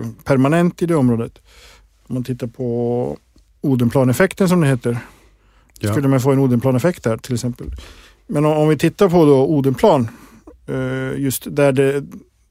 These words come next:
Speaker 1: det caset redan finns.
Speaker 2: Mm.
Speaker 1: För där har man ju sett en, en stor skjuts på värdena vad jag förstår.
Speaker 2: Ja, absolut. Men så är det.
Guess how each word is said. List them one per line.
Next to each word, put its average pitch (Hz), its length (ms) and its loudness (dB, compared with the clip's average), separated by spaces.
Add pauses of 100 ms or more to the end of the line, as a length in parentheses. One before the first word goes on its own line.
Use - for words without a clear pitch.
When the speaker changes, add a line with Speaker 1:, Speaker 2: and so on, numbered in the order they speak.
(140)
Speaker 1:
det 139 160 -8
caset 127 600 -4 (120)
redan 127 260 -2
finns. 127 380 -4 (240)
Speaker 2:
Mm. 95 200 -4
Speaker 1:
För 113 100 -10
där 160 160 4
har 180 120 4
man 160 120 4
ju 143 40 2
sett 131 200 -2 (540)
en, 139 160 -2
en 135 180 -2
stor 156 240 -2
skjuts 190 200 0
på - 120 -4
värdena 113 320 -2
vad 113 80 -4
jag 107 80 -8
förstår. - 300 -14 (840)
Speaker 2:
Ja, 127 200 0
absolut. 120 460 -6
Men 101 140 -4
så 135 160 -2
är 117 100 0
det. 92 120 -10